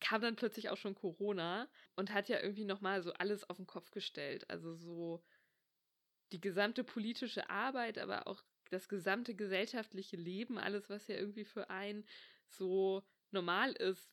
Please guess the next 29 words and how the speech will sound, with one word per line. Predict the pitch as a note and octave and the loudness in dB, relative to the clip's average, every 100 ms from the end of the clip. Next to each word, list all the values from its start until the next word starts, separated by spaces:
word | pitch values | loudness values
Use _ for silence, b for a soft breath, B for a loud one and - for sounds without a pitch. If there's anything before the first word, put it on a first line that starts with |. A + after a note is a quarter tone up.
| _ | _
war | F3 F3+ | 4 6
irgendwie | F#3+ F#3 - F#3+ F#3 - | 4 0 -4 -4 -4 0
anders. | - G#3 C4+ C#4 D4 - - | 2 2 2 0 -2 -8 -6
Zusätzlich | C4 C4+ C4+ C4 B3+ | -4 0 0 0 -4
zu | A#3+ F3+ | -6 -6
dem, | - A#3 B3 | -2 0 0
dass | G3 - | -2 -2
man | G#3 | -2
ja, | G3+ | -2
also | F#3 F#3 F3+ | 0 0 0
dass | F#3 - | -2 0
ich | B3 | 2
ja | A#3 | 2
sowieso | F#3 F#3 F3+ A#3 | 2 -2 2 4
irgendwie | A#3+ G3 G#3 F#3+ B B B | 4 0 -4 -6 B B B
so | - | -6
eine | F#3+ | -6
krasse | - A#3+ G3+ | -4 -6 -2
Veränderung | G#3+ G3+ A#3+ E3 | 0 0 0 -2
in | D3+ | -2
meinem | D#3+ D#3+ | -2 0
Leben | E3+ F3 | -2 -2
hatte. | F3 E3+ | -4 -4
Das | G#3 | -4
war | A#3+ | -2
schon | A#3 A3+ G#3+ B B B B _ _ - | -2 -2 -4 B B B B _ _ 0
ganz | G3 G#3+ | 0 0
schön | - A3 G#3+ G#3 G#3 | 2 2 2 0 -4
verrückt. | G#3 A3 G3 F3 F#3+ - | -6 -4 -2 -2 -4 -8